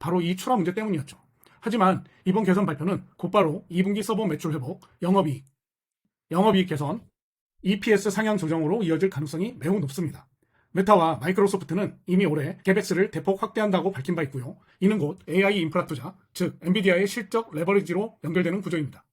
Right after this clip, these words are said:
에이아이 슈퍼사이클 아직 끝나지 않았습니다. 블랙웰 지피유는 기존 H백 대비 연산 성능 두 배, 에너지 효율 이점오 배에 달하는 초고성능 연산 솔루션입니다.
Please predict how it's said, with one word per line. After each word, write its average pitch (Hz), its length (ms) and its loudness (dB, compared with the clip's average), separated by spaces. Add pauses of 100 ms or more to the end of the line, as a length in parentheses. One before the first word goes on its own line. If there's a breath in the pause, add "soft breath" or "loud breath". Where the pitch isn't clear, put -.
(340)
에이아이 220 300 2
슈퍼사이클 185 720 -4
아직 196 240 -4
끝나지 202 320 0
않았습니다. - 480 -6 (400)
블랙웰 190 480 2
지피유는 185 560 -2 (160)
기존 185 360 0 (120)
H백 190 400 -2
대비 165 340 -4 (200 soft breath)
연산 190 320 4
성능 196 280 0
두 180 140 -6
배, 143 180 -4 (300)
에너지 190 320 2
효율 190 400 2 (140)
이점오 165 400 -2
배에 185 160 4
달하는 151 360 -4 (240 soft breath)
초고성능 185 640 0
연산 156 300 -2
솔루션입니다. 202 600 -4